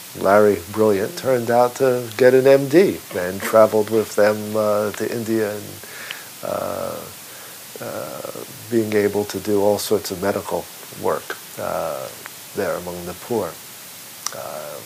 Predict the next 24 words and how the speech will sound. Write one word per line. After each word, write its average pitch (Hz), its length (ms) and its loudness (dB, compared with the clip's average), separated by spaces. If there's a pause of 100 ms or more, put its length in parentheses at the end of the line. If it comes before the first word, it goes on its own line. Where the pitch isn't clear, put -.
(300)
and 87 80 -8
they 98 140 -2
got 95 200 0
involved 87 420 -2
with 87 140 -6
Ram 87 240 -2
Dass's, 87 720 -6
uh, 87 240 -4
Seva 107 420 0
Foundation, - 680 -6 (100)
which - 160 -14
was 95 120 -8
doing 98 280 -4 (340)
cataract 95 540 2
surgery, 80 420 -6 (340)
uh, 73 300 -12 (1040)
for 95 80 -8
free 87 320 -6
out 71 220 -6
there. 69 180 -6 (1200)
So 143 360 10
the 139 140 8
clown, 180 600 4
uh, 135 460 4